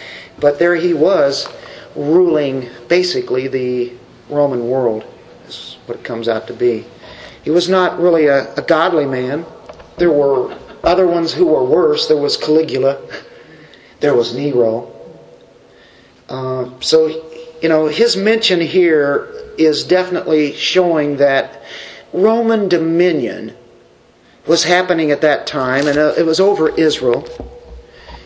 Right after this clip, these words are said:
There was not a monarchy passed down from, uh, Caesar because he has a child, and that one's going to be the Caesar, the next Caesar. You can say, "I thought that's the way it operated." Well, they had a Senate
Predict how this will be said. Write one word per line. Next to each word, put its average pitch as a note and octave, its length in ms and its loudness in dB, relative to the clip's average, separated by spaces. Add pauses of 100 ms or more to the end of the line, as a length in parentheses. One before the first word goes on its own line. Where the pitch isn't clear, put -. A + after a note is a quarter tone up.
(140)
There G3+ 100 2
was F#3+ 160 2
not A#3+ 240 2
a G3+ 60 2
monarchy F3 840 0
passed C#3+ 560 -2
down C3+ 420 0
from, D3+ 560 -2
uh, C#3 320 2
Caesar G#3 520 2
because D#3+ 380 0
he F3 200 2
has D#3 460 0
a D3 160 0
child, E3+ 500 2
and D3 140 0
that F#3 180 0
one's E3 140 -2
going D#3 240 -2
to C3 80 -4
be C3+ 240 -2
the B2+ 100 0
Caesar, B2+ 540 -2
the C#3 100 0
next C3 300 -2
Caesar. B2 500 0 (460)
You - 140 -8
can E3+ 40 -4
say, F3+ 180 4
"I F3+ 80 0
thought F3+ 200 2
that's F3+ 180 0
the E3 80 -6
way D#3+ 100 4
it D3+ 60 2
operated." D#3+ 480 0
Well, F#3 520 0
they F#3 100 4
had A#3 160 0
a G3 60 -2
Senate G3+ 520 -2